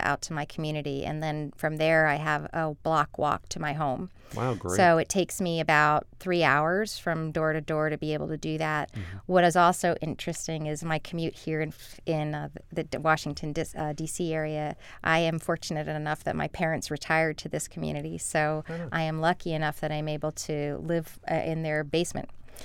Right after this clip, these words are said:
Speaker 1: And so that is really wonderful. And some of the problems with Congress right now is that people really don't have opportunities to find, uh, affordable <laughs> housing. So I'm lucky in that way, too.
Speaker 2: That's great. Um, when you're, uh, on your, uh, train ride, um,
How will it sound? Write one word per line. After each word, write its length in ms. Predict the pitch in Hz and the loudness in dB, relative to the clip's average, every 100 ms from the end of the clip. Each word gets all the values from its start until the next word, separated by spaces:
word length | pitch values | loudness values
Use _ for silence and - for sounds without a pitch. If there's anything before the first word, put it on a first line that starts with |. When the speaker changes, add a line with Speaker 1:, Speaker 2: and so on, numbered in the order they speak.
| - - | -10 -6
Speaker 1:
And 100 | 165 | -2
so 80 | 165 | 4
that 300 | 160 156 - | 6 6 4
is 280 | 156 147 - | -2 -2 -2
really 260 | 170 160 | 2 2
wonderful. 500 | 156 170 196 170 156 | 2 2 2 0 -2
And 220 | 151 151 - | -2 -4 -4
some 160 | 160 | -4
of 60 | 156 | -2
the 120 | 156 - | -2 0
problems 360 | 156 151 151 | 0 0 -2
with 120 | 156 | -6
Congress 420 | - 160 151 - - | -4 -4 -2 -4 -4
right 140 | - | -4
now 180 | 160 156 | -2 -2
is 140 | 147 | -2
that 140 | 151 - | -4 -6
people 340 | 165 - 151 | -8 -6 -6
really 260 | 156 151 147 - | -4 -4 -6 -2
don't 200 | 151 - | 0 0
have 420 | 165 160 147 - - | 0 0 0 -8 -2
opportunities 760 | 156 156 - 160 151 143 135 - | -2 -2 -4 -4 -2 -4 -4 -6
to 160 | 156 | -6
find, 500 | - 165 147 151 151 - | -2 -2 0 -2 -6 -6
uh, 160 | 156 151 | -6 -2
affordable 440 | 170 - 190 175 185 | -4 2 4 4 8
<laughs> 20 | |
housing. 560 | - 233 - 311 269 - - - | 12 12 12 12 12 12 4 2
So 120 | 190 | 6
I'm 160 | 175 170 | 8 8
lucky 380 | 156 - 151 | 6 4 -2
in 80 | 160 | 0
that 160 | 156 - | 0 0
way, 160 | 78 | -2
too. 180 | - - - - - | -2 -4 -6 -10 -10
Speaker 2:
That's 200 | - - | -8 -8
great. 260 | - 101 101 - - | -4 -4 -4 -10 0
Um, 280 | 120 110 117 | 2 4 6
when 160 | 120 117 | 6 6
you're, 280 | 113 117 | 6 6
uh, 340 | 123 113 110 110 | 4 6 6 6
on 280 | 113 113 107 | 4 2 2
your, 260 | 104 101 - - - - | 2 2 -2 -12 -20 -6
uh, 240 | 113 98 104 - | -4 -2 -4 -2
train 240 | 113 110 | 0 2
ride, 340 | 104 98 92 90 - | 2 2 2 -2 -6
um, 380 | 98 92 92 | -4 -2 -2